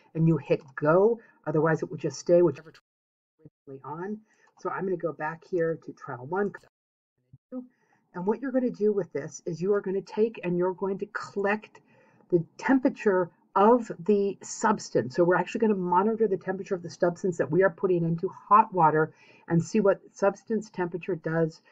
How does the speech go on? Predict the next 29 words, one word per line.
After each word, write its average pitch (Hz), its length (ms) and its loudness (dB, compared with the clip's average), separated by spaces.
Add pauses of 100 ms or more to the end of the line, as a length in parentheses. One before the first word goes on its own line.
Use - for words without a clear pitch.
(280)
um, 160 380 2
over 208 340 4
time. 139 600 -4 (840)
To 151 80 -10
do 262 260 4
this, 208 220 6
you're 180 80 2
gonna 180 160 4
have 175 200 2
to 175 80 -4
make 165 180 0
sure 185 140 2
you 165 120 2
put, 160 300 -4
bring 165 160 2
in 147 120 2
your 131 120 0
tools 240 480 0 (340)
and 160 100 -4
you 156 60 2
bring 151 200 0
in 139 120 -4
your 127 100 -2
stopwatch, 214 920 0 (400)
and 156 260 0
you're 151 140 2
gonna 147 120 -2
look 196 160 -2
at 208 100 -2